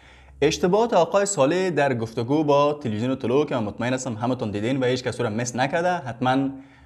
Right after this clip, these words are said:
اه، تماشا کردین. من نمیتونم زیاد از ویدیوهایش استفاده بکنم که یکی دو تا ویدیو فعلاً استفاده کردم که باز کاپی رایت نبه سر ما.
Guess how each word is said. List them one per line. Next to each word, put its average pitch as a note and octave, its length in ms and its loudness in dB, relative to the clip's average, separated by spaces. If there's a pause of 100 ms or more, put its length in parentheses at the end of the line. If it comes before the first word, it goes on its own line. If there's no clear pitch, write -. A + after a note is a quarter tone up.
(200)
اه، G2+ 220 -2
تماشا G2 540 -2
کردین. G#2 280 -2
من A2 220 -2
نمیتونم C3 380 -2
زیاد A2+ 180 0
از G#2+ 140 -2
ویدیوهایش G#2+ 360 -2
استفاده A#2 400 -4
بکنم C#3 300 -2
که A#2 120 -4 (240)
یکی F#2+ 120 -8
دو G#2+ 60 -6
تا G#2 120 -6
ویدیو G2 240 -4
فعلاً G#2+ 200 -6
استفاده A#2 400 -6
کردم C3 200 -2
که G#2+ 80 -8
باز F#2+ 140 -6
کاپی F#2 200 -6
رایت A2+ 180 0
نبه D3 200 0
سر G#2 180 0
ما. - 340 -4